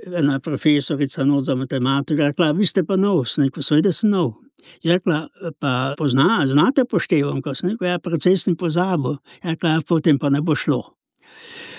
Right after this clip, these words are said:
No, in me je kar malo prestrašila. <laughs> No, ampak potem sem kmalu to nekako, eh,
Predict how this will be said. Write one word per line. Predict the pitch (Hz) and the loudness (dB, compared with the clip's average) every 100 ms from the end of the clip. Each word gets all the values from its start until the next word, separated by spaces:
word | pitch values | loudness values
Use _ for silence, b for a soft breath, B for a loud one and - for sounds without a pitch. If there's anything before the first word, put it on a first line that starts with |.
| - | 0
No, | 175 233 | 2 2
in | 247 175 | 2 2
me | 160 | 2
je | 156 | 0
kar | 214 | -2
malo | 196 202 | -2 -4
prestrašila. | 180 - 180 175 139 - 143 - | -4 -6 -4 -4 -2 -2 -2 -2
<laughs> | - 208 247 - 107 B - | 0 0 0 -2 -4 B -4
No, | 131 175 | 0 2
ampak | 185 175 143 | 2 -2 -4
potem | 190 196 180 | -4 0 0
sem | - 151 | 0 0
kmalu | 165 165 170 156 | 0 2 2 0
to | - 165 | 0 2
nekako, | 165 143 151 165 | 2 0 -2 0
eh, | 135 | -2